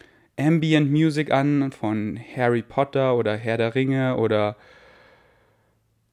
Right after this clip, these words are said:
oder Game of Thrones oder so oder einfach irgendwas schön Klassisches oder so oder, oder schön entspannten Deutschrap,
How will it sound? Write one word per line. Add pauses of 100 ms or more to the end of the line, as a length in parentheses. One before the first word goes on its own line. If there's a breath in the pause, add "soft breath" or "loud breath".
(240)
oder
Game
of
Thrones
oder
so
oder
einfach
irgendwas
schön
Klassisches
oder
so
oder,
oder
schön
entspannten
Deutschrap,